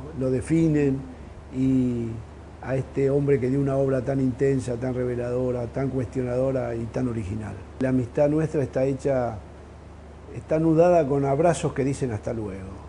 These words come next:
Entonces, este, eh, pienso que voy a dialogar igual con, con,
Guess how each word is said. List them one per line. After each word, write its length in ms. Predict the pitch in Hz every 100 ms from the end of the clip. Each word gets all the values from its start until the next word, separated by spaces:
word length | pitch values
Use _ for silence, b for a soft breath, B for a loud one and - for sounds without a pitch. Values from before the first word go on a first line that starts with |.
| - -
Entonces, 440 | 120 135 151 160
este, 640 | 127 117 - 113 110 110 110 - - - - - - - - - - - - - - 202 156
eh, 800 | 131 127 123 120 120 117 - - - - - -
pienso 260 | 143 143 147
que 60 | 143
voy 200 | 151 165
a 60 |
dialogar 680 | 151 143 139 151 160 160 160 151 - -
igual 480 | 131 160 165 170 185 - - - - - - - - - - -
con, 500 | - 135 131 127 113 107 104 113 120 -
con, 200 | 120